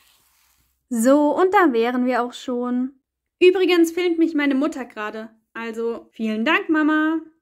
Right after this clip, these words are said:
Ich muss jetzt erstmal nach Estelle suchen, denn sie ist die Reitlehrerin heute. Wo steckt die denn nur?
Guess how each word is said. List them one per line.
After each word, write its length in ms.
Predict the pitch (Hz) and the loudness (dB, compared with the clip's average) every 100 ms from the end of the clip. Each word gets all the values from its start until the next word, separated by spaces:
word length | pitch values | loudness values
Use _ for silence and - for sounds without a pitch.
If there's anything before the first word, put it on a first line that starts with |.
| _ _ _ - | _ _ _ -2
Ich 180 | 320 | 0
muss 180 | 339 330 | 4 4
jetzt 220 | 330 330 | 2 -4
erstmal 400 | 277 311 311 302 | -4 -2 0 2
nach 180 | 294 294 | 2 -2
Estelle 540 | 277 277 - 240 262 247 | -8 -10 -12 -6 -4 -4
suchen, 680 | 220 214 - 214 214 - _ - | -6 -10 -12 -12 -12 -16 _ -10
denn 140 | 262 | -4
sie 60 | 294 | -4
ist 120 | 311 | 0
die 60 | 330 | 0
Reitlehrerin 800 | 254 339 285 226 220 226 220 | 2 0 -2 -8 -8 -12 -10
heute. 480 | 220 214 220 220 220 - _ | -10 -14 -14 -16 -16 -18 _
Wo 140 | 254 330 | -2 -2
steckt 500 | - - 339 - - | -4 -2 -2 -2 -8
die 160 | 453 | -4
denn 200 | 277 233 | 0 0
nur? 500 | 220 214 202 208 233 | -2 -6 -10 -14 -16